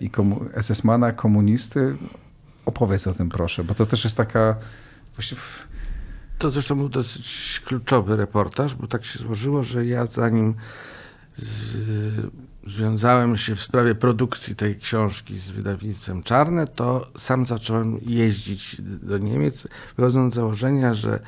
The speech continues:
Speaker 2: skoro byłem tam dwadzieścia lat temu jako korespondent Gazety Rzeczpospolitej i pewne reportaże napisałem, to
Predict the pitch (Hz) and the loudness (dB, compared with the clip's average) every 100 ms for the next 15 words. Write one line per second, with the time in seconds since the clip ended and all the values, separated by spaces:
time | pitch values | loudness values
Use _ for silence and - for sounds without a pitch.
0 | - - - - - - _ - - 120 | -16 -18 -18 -18 -20 -20 _ -14 -2 0
1 | 110 117 131 110 117 117 113 107 110 110 | 2 4 4 4 2 2 0 -2 -4 -2
2 | 120 113 - 120 110 107 104 104 107 107 | -2 -2 -4 0 2 2 0 -4 -10 -8
3 | - 107 98 - 113 107 104 107 107 98 | -6 -4 -4 -4 0 0 -2 -4 -6 -6
4 | 110 104 - 107 98 123 117 104 104 117 | -6 -6 -6 -8 -4 -2 -2 -2 -2 -2
5 | 113 110 107 104 98 117 110 104 98 - | 0 0 -2 -4 -2 -2 0 -2 -6 -8
6 | 95 - 131 160 156 | -10 -4 -2 0 -2